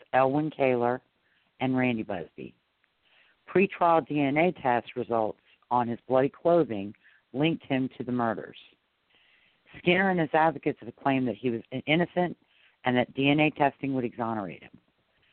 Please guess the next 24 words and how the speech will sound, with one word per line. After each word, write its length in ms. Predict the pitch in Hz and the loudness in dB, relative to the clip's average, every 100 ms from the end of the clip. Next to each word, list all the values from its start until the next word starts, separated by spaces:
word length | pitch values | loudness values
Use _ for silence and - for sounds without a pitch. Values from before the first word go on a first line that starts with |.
| _ _ _ - | _ _ _ -2
Tonight, 460 | 147 143 175 - - | 2 4 4 0 -2
we'll 160 | 139 | -2
be 120 | 127 127 | -2 -4
discussing 540 | 123 - 139 - 175 | -8 0 0 0 -4
the 80 | 165 | -2
case 220 | 175 170 | 0 -2
against 280 | - 190 165 - | -2 -4 -4 -8
Skinner, 380 | 131 117 123 - _ _ _ _ | -8 -8 -10 -14 _ _ _ _
his 120 | 135 - - | -4 -4 0
failed 320 | 165 170 147 | 2 4 0
post-conviction 760 | - 165 - 151 139 123 127 120 | 0 0 0 -2 -2 -4 -8 -8
claims, 500 | 110 107 95 90 104 _ _ _ _ _ | -6 -4 -6 -10 -14 _ _ _ _ _
and 120 | 139 | 0
the 80 | 135 | 2
results 420 | 131 113 131 127 131 | 0 2 0 0 -2
of 120 | 120 | -6
post-conviction 760 | 147 143 - 143 135 - 135 123 | -6 -6 -8 -6 -4 -4 -6 -4
D 180 | 127 127 | 0 0
N 100 | 120 | 0
A 140 | 120 | -4
testing, 580 | - 107 - - 104 98 _ - - _ | -4 -4 -4 -10 -12 -12 _ -20 -20 _
which 160 | 123 - - | -2 -2 -4
were 200 | 120 - - | -4 -4 -10
performed 560 | 120 - 135 127 120 | -10 -2 2 2 0